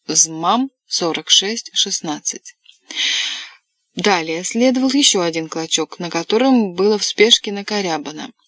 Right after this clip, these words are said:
«ЗОСЯ, пятнадцать». Фигурировали в перечне и несколько пустых пластмассовых папок с надписями на иностранных языках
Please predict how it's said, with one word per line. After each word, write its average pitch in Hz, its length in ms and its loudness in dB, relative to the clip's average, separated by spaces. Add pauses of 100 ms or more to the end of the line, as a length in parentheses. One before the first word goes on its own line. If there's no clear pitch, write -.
(120)
«ЗОСЯ, 190 540 0
пятнадцать». - 800 -6 (1300)
Фигурировали 226 840 2
в - 80 -6
перечне 214 480 2
и - 100 -2
несколько 185 480 -4
пустых 190 400 -2
пластмассовых 180 760 -4
папок 151 480 -6
с - 40 -10
надписями 208 580 0
на 208 120 2
иностранных 208 640 0
языках 196 640 -4